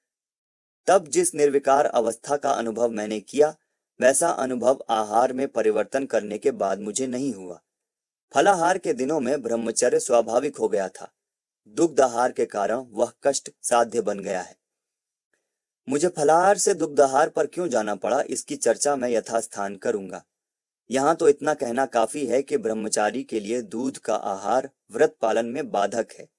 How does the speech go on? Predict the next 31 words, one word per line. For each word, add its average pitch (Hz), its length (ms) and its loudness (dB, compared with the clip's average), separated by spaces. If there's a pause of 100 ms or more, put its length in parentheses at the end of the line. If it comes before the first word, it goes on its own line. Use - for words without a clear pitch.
(260)
इस 143 200 -4
विषय 165 260 -2
में 151 120 -4
मुझे 123 320 -4
शंका 110 380 -6
नहीं 107 320 -8
है। 87 160 -20 (920)
इसका - 260 2
कोई 196 220 2
यह 160 200 4
अर्थ 165 380 0
न 165 160 0
करे 165 300 0
कि 165 180 -8
ब्रह्मचारी 123 640 -2
मात्र 120 340 -4
के 120 160 -2
लिए 135 240 -4
दूध 113 380 -8
का - 200 0
त्याग 113 420 2
इष्ट - 260 -4
है। - 200 -10 (760)
ब्रह्मचर्य 143 520 2
पर 156 300 2
आहार 113 400 2
का 135 160 -2
कितना 120 340 -4
प्रभाव 127 360 2
पड़ता 139 340 0
है, 151 180 -6